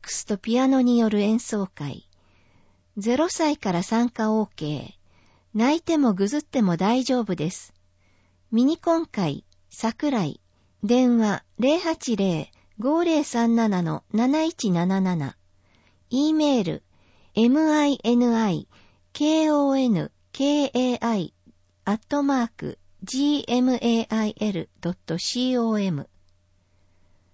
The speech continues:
大和なでしこコーラス、八周年記念コンサー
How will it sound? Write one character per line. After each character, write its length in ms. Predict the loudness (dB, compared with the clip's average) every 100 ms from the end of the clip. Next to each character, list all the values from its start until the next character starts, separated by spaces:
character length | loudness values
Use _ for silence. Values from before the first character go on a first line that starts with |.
| _ _ _ _
大 160 | 0 2
和 300 | 2 2 2
な 160 | 2
で 160 | 2 -2
し 120 | -4
こ 200 | -4 -4
コ 240 | -2 0 0
ー 40 |
ラ 120 | 0
ス、 300 | -4 -8 -14 _ _ _ _
八 180 | -4 -4
周 400 | -2 -2 0 4
年 280 | 4 4 4
記 180 | 2 2
念 220 | 4 2
コ 180 | 0 0
ン 80 | 0
サ 240 | 0
ー 60 | -2